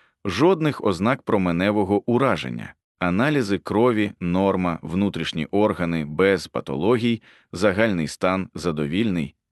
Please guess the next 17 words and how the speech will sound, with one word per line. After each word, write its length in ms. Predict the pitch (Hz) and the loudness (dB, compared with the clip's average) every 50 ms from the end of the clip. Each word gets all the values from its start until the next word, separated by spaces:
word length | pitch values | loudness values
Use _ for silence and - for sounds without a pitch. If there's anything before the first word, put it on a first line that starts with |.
| _ _ _ _ | _ _ _ _
Повторні 480 | - 127 127 - 190 196 180 143 117 98 | 0 0 2 4 2 2 4 4 2 2
обстеження 680 | 90 78 - - - 131 139 147 117 117 104 98 90 | 0 0 -4 -4 0 2 2 2 2 0 0 0 -2
в 100 | 80 - | -2 -4
кожні 480 | - - - 131 139 123 104 104 92 82 | -4 -2 2 2 2 2 0 -2 -2 -2
шість 320 | - - 87 80 - - | -2 -4 -4 -6 -4 -4
місяців 480 | 87 101 120 123 - 104 - - 92 78 | -2 -2 -2 -2 -4 -4 -4 -4 -4 -4
протягом 600 | - 87 90 78 - 87 82 98 117 120 113 92 | -2 -4 -2 -2 -2 -2 0 0 0 0 0 0
десяти 440 | 85 98 - - 104 - - 131 131 | -2 -2 -2 -2 -4 -2 0 0 2
років. 420 | 127 127 104 80 - - 60 - - _ _ _ _ _ - | 2 2 0 0 -2 -6 -8 -8 -12 _ _ _ _ _ -8
Жодних 580 | 82 80 95 127 156 160 139 139 131 - - | -2 2 2 4 4 2 2 -2 -4 -2 -2
відхилень, 600 | 98 101 - - - 123 123 113 92 85 78 71 - | -4 -4 -4 -4 0 2 2 2 2 0 -2 -4 -6
жодних 520 | 87 92 101 113 120 101 98 90 80 - | -4 0 2 2 2 2 0 -4 -4 -4
мутацій, 600 | 85 80 76 - 95 98 95 - - - 82 73 67 | -6 -6 -2 0 0 0 0 -2 -4 -6 -6 -6 -6
жодних 560 | 67 78 101 117 127 117 110 98 - - - | -2 0 2 2 2 2 0 -2 -4 -2 -4
ознак 400 | 90 82 76 85 92 98 92 - | -4 -2 -2 -2 -2 -2 -2 -2
радіаційного 680 | - 87 82 78 80 76 - - 85 82 82 80 80 80 | -2 -2 -2 -2 -2 -4 -4 -4 -4 -4 -2 -4 -4 -6
впливу. 560 | 76 - - 104 110 98 82 67 58 55 - | -6 -6 -4 -2 0 0 0 -2 -4 -8 -12